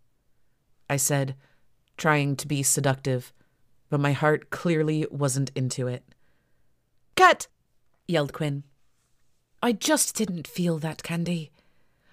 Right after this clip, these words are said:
I don't want to keep you boys here any longer than I need to, but if we're forced to redo scenes over and over, you will be working at this for a very long time." "I'm sorry," I replied.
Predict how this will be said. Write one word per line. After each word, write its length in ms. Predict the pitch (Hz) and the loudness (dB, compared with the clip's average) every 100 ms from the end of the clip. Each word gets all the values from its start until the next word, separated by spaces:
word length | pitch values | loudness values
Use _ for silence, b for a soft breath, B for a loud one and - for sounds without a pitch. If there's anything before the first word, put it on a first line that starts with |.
| b - | b 0
I 100 | 302 | 4
don't 240 | 330 339 | 4 4
want 160 | 247 277 | 2 0
to 60 | 233 | -2
keep 260 | - 254 | -2 0
you 100 | 226 | 0
boys 260 | 185 180 175 | 2 2 2
here 180 | 175 175 | 0 0
any 220 | 247 311 | 0 2
longer 380 | 285 240 240 220 | 2 4 4 2
than 160 | 196 196 | 2 2
I 100 | 190 | 2
need 260 | 175 170 | 2 0
to, 280 | - 175 170 b b b b b b - | -4 -6 -6 b b b b b b 0
but 220 | 285 - | 0 2
if 160 | 233 | -2
we're 120 | 254 240 | 0 0
forced 400 | - 262 - - | 2 0 -2 -4
to 80 | |
redo 360 | 269 240 226 233 | -2 -2 0 0
scenes 360 | - 220 190 175 | 2 2 2 2
over 380 | 214 220 220 226 | 2 2 2 -4
and 160 | 240 233 | -4 -4
over, 380 | 254 269 202 190 b b b b b | -2 -2 -2 -6 b b b b b
you 140 | - 269 | 0 2
will 120 | 277 | 4
be 100 | 262 | 4
working 380 | 220 220 214 202 | 4 2 2 -4
at 80 | 196 | -2
this 180 | 180 | -6
for 120 | - 190 | -2 -4
a 40 | |
very 380 | 160 233 214 196 | -2 0 2 2
long 340 | 180 196 180 | 2 0 0
time." 460 | 175 180 180 170 165 - _ _ _ _ _ _ _ - | -2 -2 -2 -2 -6 -12 _ _ _ _ _ _ _ -2
"I'm 160 | 185 | 0
sorry," 640 | 196 202 196 175 165 151 - _ _ _ _ - | 2 4 4 2 0 -4 -12 _ _ _ _ -4
I 60 | |
replied. 500 | 143 139 - 143 139 | -2 -2 -2 -2 -2